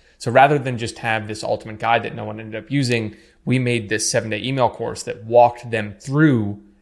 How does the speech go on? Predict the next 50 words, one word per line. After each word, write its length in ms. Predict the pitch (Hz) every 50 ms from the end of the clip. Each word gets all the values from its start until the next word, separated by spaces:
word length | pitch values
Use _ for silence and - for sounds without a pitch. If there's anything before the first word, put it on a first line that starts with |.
| _ _
that 180 | 120 113 110 110
entire 420 | 110 101 - 123 113 104 104 104
guide 380 | - 131 123 123 117 107 98 110
every 220 | 110 110 110 107
single 260 | - - 107 101 101
day, 300 | 98 120 113 95 - - - _ _ _ _ _ _ _ _ _
right? 200 | - 110 117 113
So 100 | - 123
they 180 | 107 117 113 107
built 300 | 107 - - 117 101 -
the 40 | 107
habit 320 | 101 120 123 117 117 110
of 220 | 110 107 101 98 110
revisiting 720 | 117 123 139 139 123 107 127 131 117 123 104 110 107 107
it, 160 | 98 95 - -
and 140 | 127 110
everyone 520 | - - 120 120 123 120 110 120 120 113 104
drives 420 | - 107 117 113 113 113 101 -
back 300 | - - 110 110 107 - -
to 160 | - 120 104
that. 300 | 98 92 - - _ _ _ _ _ _ _ _ -
And 100 | 117 113
so 460 | - - 120 110 107 110 - - - _ _ _ _ _ _ _ _ _ _
that 120 | - 139 160
was 140 | 165 139
the 60 | 113 104
first 320 | - - 143 127 - -
thing 160 | - 117 107
we 100 | 101 101
did, 320 | 98 110 104 101 95 - -
was 200 | 110 104 101 -
we 100 | - 110
built 260 | 104 - - 135 131 -
that 160 | 131 117 113
guide 260 | 120 107 107 110 110
and 80 | 110 107
then 80 | 104
we 60 | 107
built 220 | 104 101 117 107 -
that 120 | 107 107
email 200 | 117 131 127 110
course, 340 | - - 110 107 113 - -
and 100 | 110 107
we 60 | 123
didn't 220 | 127 151 135 110 -
collect 280 | - 113 110 98 -
emails 400 | 123 131 139 139 120 107 110 -
for 140 | - - 110
the 60 | 107
first 520 | - - - 104 107 107 - - - -